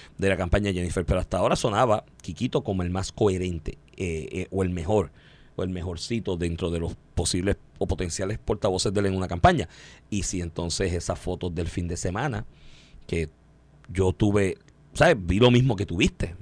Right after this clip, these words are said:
Vi mucho cariño y mucho afecto con el equipo de trabajo del otro, <laughs> no, no el de Jennifer, en este caso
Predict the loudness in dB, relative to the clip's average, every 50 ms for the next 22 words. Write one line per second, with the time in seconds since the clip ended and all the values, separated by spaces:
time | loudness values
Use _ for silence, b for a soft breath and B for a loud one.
0 | -14 -10 -6 -4 0 0 2 2 2 2 2 2 2 2 4 4 2 4 2 2
1 | 0 0 -2 -2 -2 -4 -4 -4 -4 -4 -4 -4 -4 -2 0 0 2 2 2 0
2 | 0 0 -2 -2 -2 -2 -2 -2 -2 0 0 0 0 -2 -2 -4 -4 -4 -4 -4
3 | -2 -2 -2 -4 B B B B B B B B 4 4 6 6 6 6 8 10
4 | 10 10 10 8 8 8 8 6 6 4 0 -2 -4 -2 0 0 2 2 0 0
5 | -2 -4 -4 -4 -4 -4 -4 -4 -4 -4 -4 -4 -2 0 0 0 0 -2 -4 -6
6 | -6 -6 -6 -8 -8 -8 -8 -8 -8 -8 -6 -4 -4 -4 -4 -6 -10